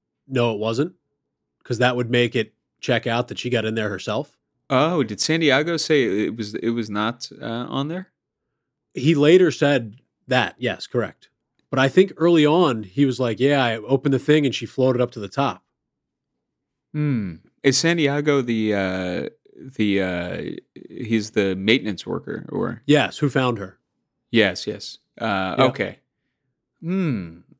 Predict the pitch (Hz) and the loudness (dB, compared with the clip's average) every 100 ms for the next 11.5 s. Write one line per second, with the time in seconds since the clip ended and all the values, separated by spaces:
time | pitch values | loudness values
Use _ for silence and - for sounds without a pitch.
0 | - 131 110 92 95 107 110 98 104 - | -6 0 0 -2 -4 0 0 0 -6 -6
1 | 143 135 170 254 190 - - - - - | -8 -6 -2 -2 -2 -4 -8 -10 -8 0
2 | 135 107 104 104 107 95 95 101 92 87 | 0 2 -2 0 0 -2 -6 -6 -6 -6
3 | - - _ _ _ _ _ _ _ _ | -10 -16 _ _ _ _ _ _ _ _
4 | _ _ _ - 151 151 120 104 123 165 | _ _ _ 2 4 4 0 -4 0 0
5 | 156 143 - 151 151 139 120 107 131 156 | 2 -2 2 4 4 2 0 0 2 2
6 | 139 147 131 131 135 131 131 123 127 120 | 2 2 2 4 4 4 0 -2 2 2
7 | 117 110 120 123 135 117 - 120 - 107 | 2 0 0 0 -2 -2 0 -2 -2 -8
8 | - 101 107 98 85 _ _ - 107 139 | -10 -8 -8 -8 -12 _ _ -8 -4 0
9 | 113 104 104 104 101 - 98 95 147 135 | 2 4 4 2 0 -2 0 2 4 4
10 | 117 139 143 139 139 139 127 101 147 143 | 6 6 6 4 4 2 2 2 0 2
11 | 139 135 143 120 98 | 2 4 4 2 -4